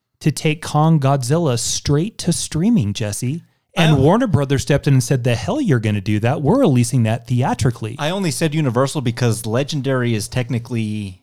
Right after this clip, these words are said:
Speaker 2: at Universal now. But what you said, they had negotiated a deal to release these movies. Their MonsterVerse was started at Warner Brothers, so they wanted a piece of that while they still had a chance.
Speaker 1: So know when it's at your, 'cause,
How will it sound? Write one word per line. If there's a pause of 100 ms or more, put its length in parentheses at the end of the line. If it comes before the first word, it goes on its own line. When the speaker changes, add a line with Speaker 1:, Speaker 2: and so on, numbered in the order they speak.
(400)
Speaker 2:
at
Universal
now. (180)
But
what
you
said,
they
had
negotiated
a
deal
to
release
these
movies.
Their
MonsterVerse
was
started
at
Warner
Brothers,
so
they
wanted
a
piece
of
that
while
they
still
had
a
chance. (120)
Speaker 1:
So
know
when
it's
at
your, (340)
'cause,